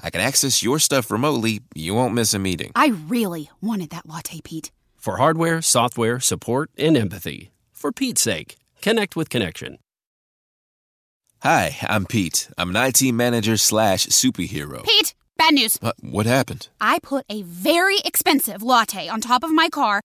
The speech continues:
Speaker 2: drove off, and it spilled. It's bad.
Speaker 1: How's that my problem?
Speaker 2: Oh,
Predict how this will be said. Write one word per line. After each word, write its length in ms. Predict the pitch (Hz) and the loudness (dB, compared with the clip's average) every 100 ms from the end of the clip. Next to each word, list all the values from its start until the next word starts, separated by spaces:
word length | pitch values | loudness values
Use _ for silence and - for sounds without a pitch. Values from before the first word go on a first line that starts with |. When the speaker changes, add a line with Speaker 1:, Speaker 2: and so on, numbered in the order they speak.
| _ | _
Speaker 2:
drove 380 | - 294 381 494 | -4 4 6 8
off, 240 | 381 302 320 | 8 6 4
and 100 | 320 | 0
it 80 | 302 | 2
spilled. 300 | - 247 214 - _ - | 0 -2 -4 -6 _ -2
It's 160 | 403 | 0
bad. 240 | 311 214 214 - - | 2 0 -2 -6 -12
Speaker 1:
How's 360 | - 107 160 156 | -6 -2 0 0
that 140 | 185 | 0
my 340 | 104 95 170 | 0 -2 -2
problem? 220 | - - 523 480 | -6 2 6 6
Speaker 2:
Oh, 180 | 285 | 4